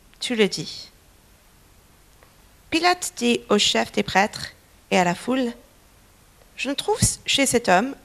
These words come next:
aucun motif de le condamner. » Mais ils insistèrent en disant, « Il excite le peuple à la révolte en enseignant dans toute la Judée,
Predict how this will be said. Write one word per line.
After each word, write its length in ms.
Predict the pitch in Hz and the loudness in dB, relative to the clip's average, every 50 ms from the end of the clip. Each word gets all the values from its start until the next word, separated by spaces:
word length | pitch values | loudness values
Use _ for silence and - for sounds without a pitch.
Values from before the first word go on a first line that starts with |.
| _ _ - | _ _ 0
aucun 300 | - 320 339 - - 320 | 2 2 2 2 0 0
motif 720 | 302 269 233 220 220 - - 170 311 - - - - - - - - | 2 2 2 2 0 0 -2 -4 -4 -4 -8 -14 -16 -18 -18 -10 -4
de 80 | - 208 | -2 0
le 100 | 202 202 | 0 0
condamner. » 520 | - - 233 233 208 196 180 180 156 - - - - _ _ _ _ _ _ _ _ _ _ _ _ _ - - - - - - - - - - - - _ - | 0 0 0 2 4 2 2 2 -2 -6 -8 -16 -20 _ _ _ _ _ _ _ _ _ _ _ _ _ -20 -20 -20 -20 -20 -20 -20 -20 -20 -20 -20 -18 _ -2
Mais 320 | 202 208 214 214 208 - - - - | 0 2 2 2 2 0 -4 -4 -2
ils 200 | 208 214 220 233 | 0 2 4 4
insistèrent 800 | 240 240 - - - - - 185 165 175 185 - - - - - - | 4 4 2 0 -2 0 2 2 0 0 -4 -10 -14 -16 -12 -4 0
en 120 | 202 202 | 0 0
disant, « 480 | 202 202 226 214 - 240 233 240 240 233 - - - _ _ _ - - - - _ _ _ _ _ - | 2 0 0 2 4 6 6 4 4 0 -8 -20 -20 _ _ _ -20 -20 -20 -20 _ _ _ _ _ -4
Il 140 | - 269 262 | -2 0 0
excite 380 | 277 - - - 415 415 - 302 | 2 2 0 -2 -2 -2 -2 -2
le 80 | 262 | -2
peuple 480 | 262 - - 392 453 427 - - 220 - - | 0 2 4 4 4 4 2 2 2 2 2
à 60 | - 208 | 4 4
la 100 | 202 214 | 4 4
révolte 760 | - - 349 277 254 330 392 359 - - - - - - - - - - - - _ - | 2 0 0 4 6 6 6 6 2 -2 -4 -4 -4 -4 -6 -12 -20 -20 -20 -20 _ -2
en 140 | - 233 247 | 0 2 2
enseignant 420 | 254 262 262 - 302 269 277 285 277 | 2 2 2 0 0 0 0 0 2
dans 160 | 247 226 220 | 2 2 2
toute 320 | - - - - 403 392 | 0 -4 -2 -2 -2 2
la 160 | - 269 262 | 2 2 4
Judée, 460 | 247 220 226 202 185 233 277 339 440 | 4 4 2 2 4 4 2 2 0